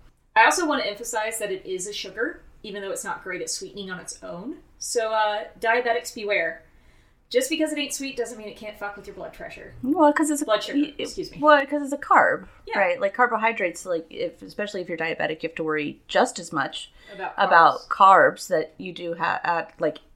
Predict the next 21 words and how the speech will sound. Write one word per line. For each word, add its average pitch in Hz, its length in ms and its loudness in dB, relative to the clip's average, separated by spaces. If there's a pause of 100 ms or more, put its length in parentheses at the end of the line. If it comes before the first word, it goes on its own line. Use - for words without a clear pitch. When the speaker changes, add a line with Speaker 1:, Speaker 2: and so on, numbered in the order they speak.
(280)
Speaker 2:
added 170 320 0
sugar - 320 -2
to - 160 -14
things, - 360 -8
'cause 147 300 -8
carbs - 320 -8
all 247 120 -2
turn 220 200 -8
into 214 180 -12
sugar. - 420 -8 (180)
That's 226 180 -2
why 202 120 6
diabetics 190 260 -4
don't 180 100 -10
drink 175 180 -14
a 175 40 -14
whole 175 100 -14
lot 160 140 -10
of 151 160 -16
alcohol, 147 500 -8
guys. - 360 -14